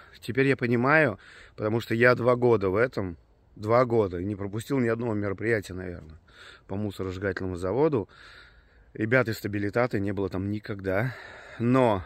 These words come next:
год назад появлялась статья в газетёнке о том, что Лёша остановил мусоросжигательный завод.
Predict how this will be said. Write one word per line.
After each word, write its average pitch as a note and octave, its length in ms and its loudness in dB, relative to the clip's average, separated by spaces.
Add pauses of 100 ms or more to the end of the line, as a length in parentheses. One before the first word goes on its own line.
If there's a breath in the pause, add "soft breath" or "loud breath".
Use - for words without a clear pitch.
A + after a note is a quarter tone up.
год A#2 320 -2
назад A#2 340 0
появлялась A2 640 0 (260 soft breath)
статья C3 480 2
в C#3 60 -4
газетёнке G2 800 -2
о G2 120 -10
том, G#2+ 180 -4
что A2+ 180 -4
Лёша A2+ 300 0
остановил A2 460 -4
мусоросжигательный G2 840 -4
завод. F#2+ 320 -4